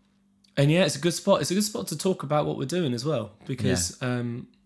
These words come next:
Speaker 1: you know, with, I think it can be a little bit confusing for some people that, you know, we've got one brewery, we've got another brewery, and they're asking very different questions, and, you know, i-, in some senses are going down very, well,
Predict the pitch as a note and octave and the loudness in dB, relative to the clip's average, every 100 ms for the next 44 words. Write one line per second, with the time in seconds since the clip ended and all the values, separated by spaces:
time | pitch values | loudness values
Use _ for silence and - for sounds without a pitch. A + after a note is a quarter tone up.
0 | _ B2 A2+ B2+ - _ _ _ _ _ | _ -4 0 -2 -4 _ _ _ _ _
1 | _ C#3+ - F#3 - F#3+ E3+ E3+ G#3+ G#3+ | _ -6 -2 -2 -2 -2 -2 -2 -2 -4
2 | G3+ G#3 A3+ G#3 G#3 G3+ G#3+ G3+ A3 C4 | 0 2 2 2 2 0 -2 -2 -4 -4
3 | F3 B2+ - - - - - - A#2+ A#2+ | -2 -2 -4 -18 -20 -20 -12 -2 2 2
4 | B2+ B2 - B2 B2 D3 C3 C#3 C3 A#2+ | 0 -4 -2 -2 2 2 2 2 2 -2
5 | - A#2+ C#3+ D3 C#3+ C3+ A2 A2+ A2+ - | -2 0 2 2 2 2 0 -2 -4 -6
6 | B2 A2+ A2 A2+ A#2+ D3+ F3 - A#3+ F#3+ | -6 -4 -6 -6 -8 -6 -6 -4 -2 -2
7 | A#2 A2+ G#2 - - - - A#2 A2 A2 | -2 -4 -4 -10 -20 -20 -8 -6 -4 -6
8 | - - - C#3+ C3+ - D3+ C3 D3+ C#3 | -8 -14 -14 -16 -14 -6 -2 0 0 0
9 | C3+ B2+ B2 B2+ A#2 - A#2+ A#2 A2+ A2 | -2 -2 -2 -2 0 -2 -2 -2 -2 -4
10 | B2 A2+ G#2+ G2+ A2 A#2+ - G2+ | -4 -2 -2 -4 -2 -2 -4 -8